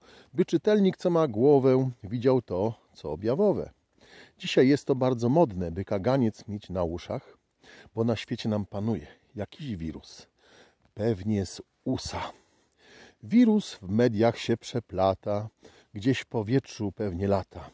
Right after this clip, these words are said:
Ja go szukam od tygodnia, no i go znalazłem w spodniach. Tak ze strachu się sfajdałem, wiadomości oglądałem,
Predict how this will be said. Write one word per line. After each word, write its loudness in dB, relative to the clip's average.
Ja 6
go 4
szukam -2
od -2
tygodnia, 2
no 8
i 8
go 2
znalazłem -6
w -20
spodniach. -14
Tak 2
ze 0
strachu -6
się -12
sfajdałem, 0
wiadomości 0
oglądałem, 0